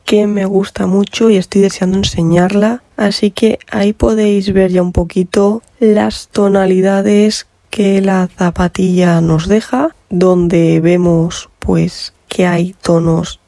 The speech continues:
en blanco, con negro. Ahí ya veis un poquito, pues, esta zapatilla,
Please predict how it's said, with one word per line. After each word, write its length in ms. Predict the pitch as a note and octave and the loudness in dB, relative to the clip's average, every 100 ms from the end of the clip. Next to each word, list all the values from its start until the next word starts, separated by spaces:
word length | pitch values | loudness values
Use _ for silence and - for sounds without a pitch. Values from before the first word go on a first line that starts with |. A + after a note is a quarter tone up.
| _ | _
en 240 | F#3+ E3 D#3+ | -2 0 2
blanco, 760 | F#3 G3+ G#3 - G3+ G3+ G3+ - | 2 0 -2 -2 0 0 -2 -6
con 380 | - E3 D#3 F3+ | -4 0 2 2
negro. 600 | G#3 G#3 G#3 G#3 G#3+ - _ _ | 4 4 2 2 0 -4 _ _
Ahí 360 | A3 F#3 F#3+ F3 | -6 -2 -2 -2
ya 180 | F3 | -2
veis 640 | E3+ F3 F3 F3 F3+ - - - | 0 0 2 0 -4 -8 -20 -8
un 280 | G#3 G3 F#3+ | -2 -2 -2
poquito, 1040 | F#3 E3+ D#3+ - F#3 E3+ - F#3 F#3+ G3 - | -2 -4 -4 0 0 0 2 4 4 0 -2
pues, 480 | A3 G3+ G#3 G3+ - | 0 0 0 -6 -6
esta 640 | G3+ - - G3 F#3 F3+ - | -6 -6 -4 -2 -2 -4 -6
zapatilla, 800 | - F3+ F3+ - A#3+ A#3+ B3+ C#4 | -10 -8 -6 0 0 2 0 -2